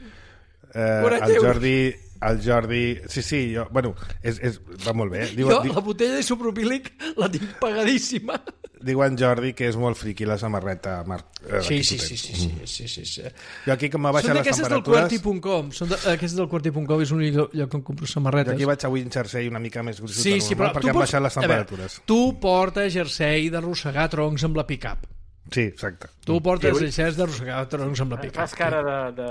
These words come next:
Speaker 3: arrossegar troncs
Speaker 2: No, no,
Speaker 3: amb
Speaker 2: a més
Speaker 3: la
Speaker 2: està
Speaker 3: pick-up.
Speaker 2: moreno, eh? Té, té aquest
Speaker 3: Sí.
Speaker 2: moreno.
Speaker 1: Home,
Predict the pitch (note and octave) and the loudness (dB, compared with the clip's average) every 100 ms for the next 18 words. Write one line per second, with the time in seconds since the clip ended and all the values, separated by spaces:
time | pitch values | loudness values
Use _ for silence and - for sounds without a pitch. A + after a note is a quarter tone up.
0 | A#2 A#2 B2+ B2+ C#3 C#3 C3 C3 C3 E3+ | -8 -10 -8 -6 -2 -2 -2 -2 0 2
1 | G3+ B3+ A#3 - C4+ D#4+ F3+ G3 A#3+ D#3+ | 2 2 0 0 2 2 2 2 2 2
2 | E3+ A3 G3 E3 F3 G#3+ A#3 A3 A3 F#3 | 2 2 2 2 2 2 2 2 4 2
3 | F3 E4 _ - A2 A2+ | -2 -4 _ -6 -2 2